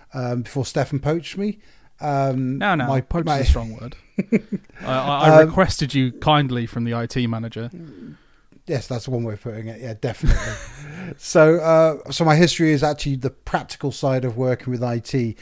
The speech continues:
Speaker 1: and, and I like to use that when I'm, uh, dealing with customers and stuff like that,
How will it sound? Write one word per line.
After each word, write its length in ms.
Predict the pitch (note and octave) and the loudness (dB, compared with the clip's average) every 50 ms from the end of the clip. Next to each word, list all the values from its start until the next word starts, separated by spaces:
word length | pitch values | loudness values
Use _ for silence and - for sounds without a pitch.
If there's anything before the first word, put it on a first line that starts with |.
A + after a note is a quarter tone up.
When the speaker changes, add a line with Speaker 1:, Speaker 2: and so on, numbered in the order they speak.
| - - - - - | -20 -20 -16 -8 -6
Speaker 1:
and, 120 | G3 F#3 | -4 -2
and 100 | D3+ F#3+ | 0 0
I 140 | F#3 F3+ F3+ | 2 2 2
like 280 | F3+ E3+ D#3 - C#3+ - | 2 2 0 0 -2 -4
to 140 | - - C#3+ | -6 -4 -4
use 420 | C#3 B2 B2+ C#3+ D3 C#3+ C3 - | -4 -2 0 0 2 0 0 -2
that 300 | - B2+ A#2 A2+ G2+ - - | -4 -6 -6 -6 -12 -12 -8
when 140 | C3+ B2+ A#2+ | -6 -6 -4
I'm, 260 | A#2 A#2+ A#2 A#2+ A#2 | -4 -4 -4 -4 -4
uh, 160 | A#2 A#2 A#2 | -4 -4 -4
dealing 400 | A2+ A2 - C3+ B2+ B2 B2 B2 | -6 -6 -4 -2 -2 -2 -2 -4
with 180 | A#2+ A#2+ - - | -6 -8 -10 -8
customers 400 | - C3+ A#2+ - - - C3 B2+ | -6 -6 -6 -6 -6 -8 -6 -6
and 80 | B2 A2+ | -6 -6
stuff 240 | - - C3+ - | -4 -4 -4 -4
like 220 | C#3+ C3 C3 C3+ - | -2 -4 -4 -4 -6
that, 60 | - | -8